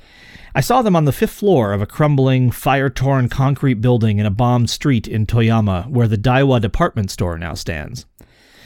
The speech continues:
I could not help but feel sickened by the sight of German generals dragged to a gallows set atop a large platform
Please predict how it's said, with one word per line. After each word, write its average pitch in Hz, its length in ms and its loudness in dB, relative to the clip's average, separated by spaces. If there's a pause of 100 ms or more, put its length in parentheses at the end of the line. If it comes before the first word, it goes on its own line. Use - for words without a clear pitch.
(200)
I 143 80 0
could 175 100 2
not 196 160 0
help 185 260 0
but 139 140 -2
feel 143 260 2
sickened 120 460 0
by 117 100 2
the 107 120 -2
sight 127 280 2
of 104 120 0
German 120 420 2
generals 113 480 2
dragged 117 540 0
to 120 140 2
a 107 60 0
gallows 107 600 0
set 120 200 0
atop 123 360 -2
a 110 40 2
large 110 360 0
platform 104 560 -2